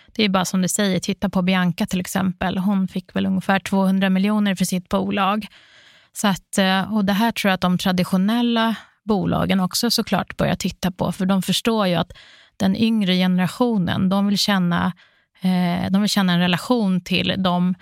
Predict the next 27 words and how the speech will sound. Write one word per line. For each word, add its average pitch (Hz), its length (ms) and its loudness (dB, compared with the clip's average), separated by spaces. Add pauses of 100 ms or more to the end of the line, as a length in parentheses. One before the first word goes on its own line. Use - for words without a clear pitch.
(480)
eh, 170 280 -2
produkter 185 600 0
som 185 220 0
de 170 140 0
ska - 160 -4
köpa. - 520 -2
Så 202 120 -2
att - 280 -8 (580)
där 214 180 2
är 202 80 2
det 190 60 2
väldigt 180 340 0
viktigt 190 280 -2
tror 190 100 -2
jag 180 80 0
att - 60 -10
man 185 120 2
hänger 175 280 0
med 202 260 2
och 180 40 0
man 180 120 0
ska 202 160 -2
verkligen 208 380 0
inte 185 240 0
underskatta 170 580 -2
sociala, 180 840 -2
eh, 147 120 -4